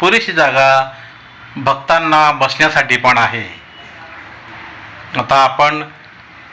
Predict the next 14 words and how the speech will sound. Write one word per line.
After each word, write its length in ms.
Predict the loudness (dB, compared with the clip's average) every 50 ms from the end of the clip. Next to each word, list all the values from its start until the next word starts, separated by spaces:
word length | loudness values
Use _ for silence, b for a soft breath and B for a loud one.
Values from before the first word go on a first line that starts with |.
| -20 -20 -20 -20 -20 -14 -8
समोरच 340 | -4 -2 -2 0 0 0 0
बघा, 400 | 0 0 0 2 2 2 2 0
स्वामी, 260 | -2 -2 -2 -4 -4 -6 -12 -16 -20 -20 -20 -20 -16 -8 -4 -2
स्वामींचं 600 | 0 0 2 0 0 0 0 0 0 0 0 -2
दर्शन 500 | -2 0 2 2 4 4 4 2 0 -2 -8 B B B B B B
लांबूनच 480 | 0 2 2 2 2 2 0 0 0 -2
किती 500 | -4 -6 -2 0 0 0 0 -2 -6 -10 -18 -18 -10 -4
विलोभनीय 760 | 0 2 2 2 2 2 0 0 2 0 0 0 2 2 4
आणि 460 | 4 4 4 2 2 0 0 -2 -2 -6 B B B B B B
नयनरम्य 680 | -2 0 2 4 4 4 6 4 4 2 0 0 0 2
दिसते. 600 | 2 2 0 -2 0 0 0 0 0 -4 -8 -12 -18 -20 B B B B B B B -20 -20 -20 -20 -20 -20 -20 -20 -20 -12 -6
विशेषतः 600 | -2 0 2 2 2 0 0 0 2 4 4 6
इथे 460 | 4 2 0 0 0 2 2 2 2 0 -4 -10 -20 -20 -20 -20 -20 -20 -20 -20 -20 -20 -20 -20 -20 -20 -14 -10
गुरुवारी 880 | -4 -2 0 2 4 4 4 4 4 2 2 0 0 0 -2 -2 -4